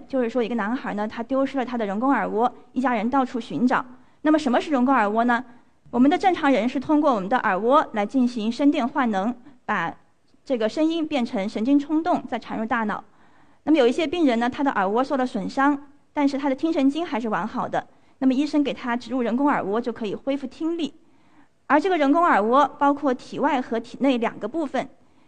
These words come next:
体外部分呢，是收集声音，并且把声音变成电信号。体内部分呢，就是阵列电极，把电信号呢传给听神经。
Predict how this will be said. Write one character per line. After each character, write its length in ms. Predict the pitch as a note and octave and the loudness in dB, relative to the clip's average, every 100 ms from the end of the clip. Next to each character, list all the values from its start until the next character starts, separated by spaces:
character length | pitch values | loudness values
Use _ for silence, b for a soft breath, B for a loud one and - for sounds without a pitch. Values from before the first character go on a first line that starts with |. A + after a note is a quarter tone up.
| _ | _
体 120 | B3 | 0
外 160 | E4+ E4+ | 2 2
部 120 | D#4+ | 2
分 160 | D4+ C4+ | 4 4
呢， 120 | A#3+ | 4
是 140 | B3+ | 2
收 180 | B3+ D#4 | 2 2
集 140 | D4 B3+ | 2 2
声 160 | D#4 | 6
音， 260 | D4+ E4+ E4 - | 6 4 -2 2
并 100 | D4+ | 4
且 160 | B3+ B3 | 6 4
把 160 | A#3 | 0
声 160 | F#3 - | 0 4
音 160 | C#4 C#4 | 6 6
变 140 | C4 | 4
成 180 | A#3 A3+ - - | 0 -4 -6 -4
电 160 | E4 | 0
信 180 | C4+ G#3+ | 0 0
号。 180 | A#3+ A#3 - b b b - | -2 -4 -6 b b b 0
体 120 | B3+ | 6
内 180 | F4+ D#4 | 6 6
部 100 | D4+ | 4
分 140 | C#4 | 4
呢， 100 | A#3+ | 4
就 100 | B3+ | 4
是 80 | B3 | 0
阵 160 | A#3 | 6
列 140 | C#4 A#3+ | 6 8
电 240 | C#4 A#3+ | 6 4
极， 260 | A3 F#3 - | 4 -2 -4
把 100 | A3 | -4
电 220 | F#3 D4+ C4+ | 2 4 6
信 180 | C#4 | 4
号 140 | A#3+ A3 | 0 2
呢 120 | F#3 | 2
传 300 | D#3+ - F#3+ | 0 -2 2
给 160 | B3+ G3 | 2 2
听 200 | - B3 | 4 4
神 200 | A#3+ G3+ | 4 2
经。 200 | A#3+ C4 | 2 0